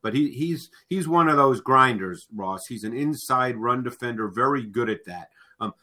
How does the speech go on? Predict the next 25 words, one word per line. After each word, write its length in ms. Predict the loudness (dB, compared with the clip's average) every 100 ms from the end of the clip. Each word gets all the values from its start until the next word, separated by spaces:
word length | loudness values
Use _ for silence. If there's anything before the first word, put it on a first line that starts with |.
| _ _
Tolbert 460 | 4 4 4 2 0
has 180 | -6 -4
a 80 |
real 240 | -2 0 2
opportunity 640 | 0 -2 -6 -4 -4 -4
here. 220 | -6 -8 -6
Tolbert 360 | -6 -4 -4
is 100 | -6
long, 480 | -6 -2 0 0 0
athletic, 600 | -6 -10 -6 -2 -2 -2 -6
smooth, 640 | -12 -6 -2 0 0 -4
fluid. 600 | -10 -6 0 2 2 0 -6 -20 _
Um, 200 | -6 -6 _ _
right 260 | 4 6
now, 300 | 4 2 2
they 140 | 2 0
have 160 | -2
Lamb, 400 | -2 -2 -2 -2
they 100 | -4
have 240 | -6 -8 -6
Gallup 400 | -2 0 0 -2
coming 260 | -6 -4
off 200 | -2 -4
an 80 | -4
injury, 500 | -4 -2 0 0 0